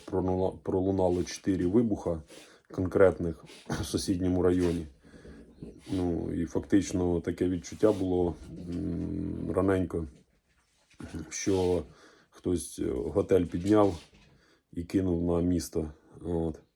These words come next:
І так чотири рази. От. Про це зовсім не балакали в смі. От. Якось промовчали. Але я розумію, що там без жертв не обійшлося. От.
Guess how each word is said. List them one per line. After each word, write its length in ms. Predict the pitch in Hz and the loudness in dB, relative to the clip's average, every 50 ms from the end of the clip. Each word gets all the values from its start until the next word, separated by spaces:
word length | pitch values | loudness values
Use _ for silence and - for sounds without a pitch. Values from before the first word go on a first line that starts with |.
| _ _ _ _ _ - | _ _ _ _ _ -10
І 60 | 80 | -2
так 220 | 78 - 95 85 82 | 2 4 4 4 2
чотири 380 | - - - - - 92 92 | -2 -8 -4 -4 -2 0 2
рази. 360 | 87 87 82 80 80 82 80 - - - - - _ _ _ _ - - - - _ _ _ _ _ - | 2 2 2 2 0 -2 -6 -10 -12 -16 -20 -20 _ _ _ _ -20 -20 -20 -20 _ _ _ _ _ -20
От. 460 | - - 85 80 80 82 - - - | -16 -12 -10 -8 -8 -8 -10 -10 -6
Про 140 | - 101 95 | -2 -2 -2
це 500 | - - - 104 98 95 92 87 82 69 - 64 - - _ _ _ _ _ | 0 4 6 8 8 8 8 6 2 0 -4 -10 -14 -16 _ _ _ _ _
зовсім 460 | - 90 90 104 101 - - 98 92 90 | -4 0 4 4 4 4 2 -2 -2 -2
не 60 | 90 | 0
балакали 520 | 87 92 92 92 87 80 - 92 90 95 | 0 2 4 4 2 2 2 0 0 0
в 80 | 95 90 | -2 -2
смі. 320 | - - 120 131 131 127 117 104 - _ _ _ _ _ _ _ _ _ _ _ _ _ _ _ _ _ _ _ | -2 0 0 2 2 0 0 -4 -12 _ _ _ _ _ _ _ _ _ _ _ _ _ _ _ _ _ _ _
От. 600 | - - - 98 92 92 90 87 87 85 - - - | -16 -8 -4 -2 0 0 0 0 -2 -2 -6 -10 -8
Якось 340 | - 92 92 87 - 90 - | -4 -2 -2 -2 -2 -4 -6
промовчали. 720 | - - - 90 87 90 87 - - - 120 117 113 107 101 87 82 - - - - - - - _ - - _ _ _ - - - - - | -6 -4 -4 -2 0 -2 -2 0 4 6 8 8 8 6 2 0 -6 -14 -20 -20 -20 -20 -20 -20 _ -20 -20 _ _ _ -16 -16 -12 -8 -4
Але 240 | 90 90 95 95 | 0 2 4 4
я 120 | 92 95 92 | 4 2 2
розумію, 520 | 92 90 87 95 95 101 104 104 98 92 | 0 0 -2 -2 0 2 4 4 4 2
що 580 | 80 - - - 90 87 87 87 87 85 85 80 76 - - - | -2 -6 -6 -2 0 0 2 2 0 0 -2 -4 -8 -14 -6 0
там 320 | - 95 92 90 90 90 80 - - - 80 | 2 4 4 4 2 -2 -4 -6 -8 -6 -2
без 140 | 85 92 82 | -2 -2 2
жертв 320 | 90 98 92 87 - - | 4 4 2 2 2 -2
не 100 | 92 90 | -2 -2
обійшлося. 680 | 90 87 90 92 - - 113 117 117 113 - 92 85 80 - - - _ _ - _ - - - - _ - - - - - - - - _ - - | -2 -2 -2 -4 -4 0 2 2 2 2 2 -2 -4 -6 -10 -14 -20 _ _ -20 _ -20 -20 -20 -20 _ -20 -20 -20 -20 -20 -20 -20 -20 _ -16 -12
От. 440 | - - 87 90 87 85 78 - | -8 -4 -2 -2 -2 -2 -4 -6